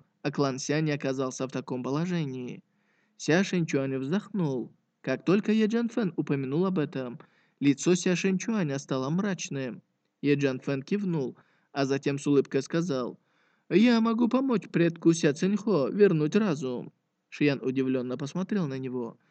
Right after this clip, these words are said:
Ся Шинчуань и Ся Синьянь с неверием смотрели на Е Джан Фэна. Линь Яци помолчала некоторое время, а затем сказала: «Сколько времени ты уже здесь?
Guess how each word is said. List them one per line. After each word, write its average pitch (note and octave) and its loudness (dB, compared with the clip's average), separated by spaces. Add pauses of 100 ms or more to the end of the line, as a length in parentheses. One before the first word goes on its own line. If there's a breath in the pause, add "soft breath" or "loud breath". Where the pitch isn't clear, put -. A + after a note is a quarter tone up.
(320)
Ся E3+ 2
Шинчуань A#3 -2
и D#3 6
Ся C#3+ 0
Синьянь C3+ -2
с - -10
неверием D#3+ 2
смотрели C3+ -2
на C3 -6
Е C3 -2
Джан C3+ -4
Фэна. C3 -8 (440)
Линь G#3+ 4
Яци - 0
помолчала D#3 2
некоторое D#3+ 0
время, D3+ -2
а D3+ -2
затем D3 0
сказала: C#3+ -2 (460)
«Сколько C#4 2
времени F#3 2
ты F#3 0
уже B3 2
здесь? F#3 0